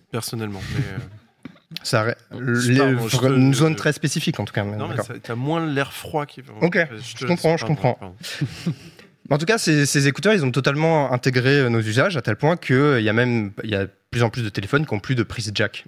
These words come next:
Speaker 2: Et, euh, il faut vous rappeler que, alors, à-, arrivé en deux mille seize, tout le monde se foutait de la gueule des, des AirPods, hein. Vraiment, il y avait plein de mèmes. Et moi, le premier, pour moi, c'était un peu, euh, les écouteurs des tra-, des traders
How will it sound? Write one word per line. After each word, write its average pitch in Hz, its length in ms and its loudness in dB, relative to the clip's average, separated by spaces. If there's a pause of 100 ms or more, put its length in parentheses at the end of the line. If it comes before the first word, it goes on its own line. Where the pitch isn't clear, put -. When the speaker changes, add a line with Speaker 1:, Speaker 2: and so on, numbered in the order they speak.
(100)
Speaker 2:
Et, 117 220 4
euh, 110 300 2
il 120 40 0
faut 127 120 2
vous 123 80 2
rappeler 123 260 2
que, - 140 0
alors, 110 320 2
à-, 101 240 -2
arrivé 117 260 2
en 151 80 2
deux 117 140 2
mille 110 120 0
seize, 190 300 0 (480)
tout 196 140 4
le 185 80 4
monde 226 240 4
se - 120 2
foutait 139 380 0
de 165 80 0
la 123 100 4
gueule 139 380 0
des, 117 280 4
des 117 180 0
AirPods, 113 280 -2
hein. 101 80 -4
Vraiment, 110 280 4
il 127 80 2
y - 20 0
avait 101 160 -4
plein 120 240 0
de 113 60 0
mèmes. 135 540 2
Et 123 100 2
moi, 151 160 4
le 160 40 -2
premier, 143 580 2 (420)
pour 143 100 4
moi, 175 160 4
c'était 156 260 -2
un 139 180 4
peu, 180 260 2
euh, 131 340 4
les 135 280 4
écouteurs 165 460 2
des 127 140 2
tra-, 139 420 0
des 120 200 0
traders 143 480 2